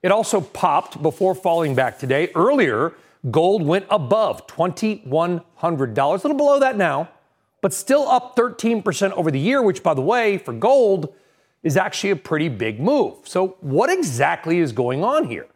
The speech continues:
Why all the buying? Well, we don't know. <laughs> So when we don't know, we did what we like to do and ask many of you what you think. So in a Twitter slash X poll, we asked this. Outside of the snarky, more buyers than sellers,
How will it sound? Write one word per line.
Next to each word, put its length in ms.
Why 260
all 180
the 80
buying? 460
Well, 320
we 100
don't 100
know. 280
<laughs> 80
So 140
when 80
we 100
don't 180
know, 360
we 140
did 160
what 100
we 60
like 240
to 80
do 260
and 140
ask 320
many 220
of 100
you 480
what 120
you 140
think. 420
So 240
in 80
a 140
Twitter 360
slash 420
X 240
poll, 300
we 160
asked 240
this. 340
Outside 480
of 40
the 60
snarky, 500
more 220
buyers 320
than 140
sellers, 600